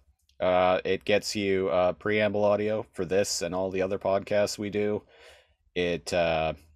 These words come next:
gets you a monthly-ish commentary track and a weekly-ish, uh, news and current events program, uh, Lasercomb Tonight.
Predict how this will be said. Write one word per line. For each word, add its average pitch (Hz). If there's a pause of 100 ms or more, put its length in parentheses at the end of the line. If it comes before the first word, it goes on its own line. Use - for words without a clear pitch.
(800)
gets 101
you 95
a 87
monthly-ish 95
commentary 104
track 107
and 90
a 85
weekly-ish, 92
uh, 85
news 95
and 82
current 95
events 87
program, 110
uh, 71
Lasercomb 90
Tonight. 92